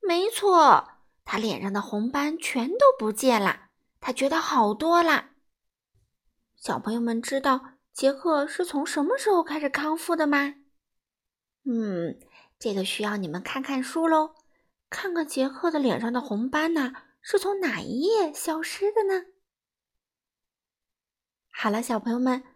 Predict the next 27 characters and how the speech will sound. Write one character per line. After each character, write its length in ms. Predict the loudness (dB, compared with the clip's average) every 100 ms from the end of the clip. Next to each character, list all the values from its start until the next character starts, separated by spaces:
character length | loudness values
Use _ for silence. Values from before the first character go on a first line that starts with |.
| _ _
今 200 | -6 0
天 200 | 2 0
的 100 | -2
故 220 | 0 0 2
事 200 | -2 -10 _ -6
就 100 | -6
讲 240 | -6 -8
到 80 | -8
这 180 | -4 -2
里 140 | 0
啦。 340 | 0 0 -4 -12 _ _ _ _ _ _ _ _ -6
疫 200 | -2 -2
情 340 | -2 -6 -6
期 240 | -6 -4 -2
间， 400 | 0 0 0 -6
小 240 | -8 -6 -4
朋 160 | -4
友 160 | -4 -4
是 180 | -4 -4
不 120 | -2
是 100 | 2
也 120 | 0
像 220 | 0 -4
杰 180 | -2 -4
克 280 | -2 -4 -2
一 120 | 0
样 380 | 2 0 -4